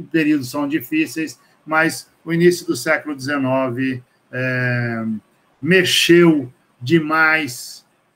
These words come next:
com tudo que era sagrado e tudo que era, é, positivo, né? Por isso, redundou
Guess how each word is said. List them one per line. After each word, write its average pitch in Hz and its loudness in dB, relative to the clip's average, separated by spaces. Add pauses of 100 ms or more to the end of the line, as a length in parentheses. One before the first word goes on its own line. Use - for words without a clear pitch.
com 151 -4 (120)
tudo 151 4
que 156 -2
era 139 -2
sagrado 131 -4
e 123 -14
tudo 135 -8
que 131 -8
era, 127 -2 (260)
é, 120 -4 (440)
positivo, 131 0
né? 165 -2 (680)
Por 175 6
isso, 151 0 (200)
redundou 139 -2